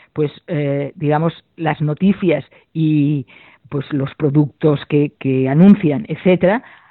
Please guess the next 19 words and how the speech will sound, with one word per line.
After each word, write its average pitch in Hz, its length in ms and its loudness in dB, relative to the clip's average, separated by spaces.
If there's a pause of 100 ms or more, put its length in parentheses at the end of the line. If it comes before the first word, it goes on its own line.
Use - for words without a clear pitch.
(160)
adecuados 196 600 0 (140)
a 175 160 -2
nuestro 170 840 -4
perfil. - 500 -10 (480)
Claro, 165 200 0
eso 160 180 -6
también 214 280 0
nos 156 160 -6
limita, 196 340 -2
porque - 340 -10
al 143 80 -16
final 165 380 -4
estamos, 165 380 -6 (360)
eh, 147 280 -6 (160)
recibiendo 180 540 0
solo 240 380 -2
las 160 180 -2
noticias, 202 640 -4 (380)
pues, 185 180 -2